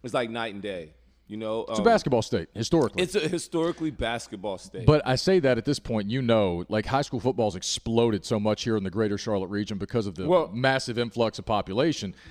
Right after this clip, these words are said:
Speaker 2: You got Mallard Creek, you know, you got Chambers, you got, you know, sh-, you got the private schools, uh, Charlotte Christian,
Speaker 1: You
Speaker 2: Charlotte
Speaker 1: got
Speaker 2: Catholic.
Speaker 1: Independence High School.
Speaker 2: Oh, my
Speaker 1: You
Speaker 2: God,
Speaker 1: got
Speaker 2: yeah.
Speaker 1: Providence Day that has a couple high, high quality players. They got a
Speaker 2: Yep.
Speaker 1: couple five stars now.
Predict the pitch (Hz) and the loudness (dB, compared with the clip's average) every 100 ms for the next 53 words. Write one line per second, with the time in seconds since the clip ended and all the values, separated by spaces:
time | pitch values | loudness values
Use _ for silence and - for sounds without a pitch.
0 | - 156 160 139 131 113 98 - 147 117 | -8 0 0 2 2 2 -2 -2 0 0
1 | - 87 117 110 127 127 - - 135 127 | -2 -6 0 0 2 2 0 -2 -2 -2
2 | 98 90 82 120 123 110 - 127 101 - | -4 -6 -6 0 2 2 -2 -6 -6 -6
3 | 131 131 120 110 143 131 110 127 101 85 | -6 -4 -4 -2 0 0 -4 -6 -6 -8
4 | - 95 92 - 123 110 - 143 123 104 | -10 -8 -8 -4 -2 -2 -2 -2 -2 -6
5 | 143 160 147 143 131 - 165 156 170 139 | 0 2 2 2 4 4 4 0 0 -2
6 | 139 135 107 95 123 135 87 117 147 180 | -2 -4 -4 0 0 2 2 4 4 4
7 | 156 156 151 143 104 151 143 123 120 123 | 2 2 0 -6 0 0 0 -2 -2 -2
8 | 110 117 139 98 113 120 113 117 101 113 | -4 -6 -6 -4 -6 -4 -6 -6 -10 -8
9 | 107 - 110 101 101 113 101 101 117 113 | -8 -4 -4 -4 -6 -6 -6 -2 2 2
10 | 123 104 117 104 92 104 95 101 104 95 | 0 -6 -6 -6 -6 -6 -6 -6 -8 -8